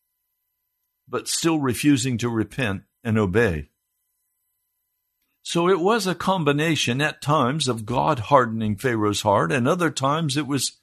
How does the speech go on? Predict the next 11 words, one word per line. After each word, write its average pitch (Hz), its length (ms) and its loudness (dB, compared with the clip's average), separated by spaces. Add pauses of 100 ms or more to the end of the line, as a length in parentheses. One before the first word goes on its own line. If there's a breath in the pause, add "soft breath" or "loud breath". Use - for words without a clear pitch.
(180)
Pharaoh 156 540 0
hardening 185 420 2
his 175 160 2
own 226 220 2
heart 113 420 2 (560)
as 120 180 -2
he 139 140 0
faced 143 580 -2 (300)
decision 170 840 0 (180 soft breath)
after 151 560 -2 (140)
decision. 127 800 0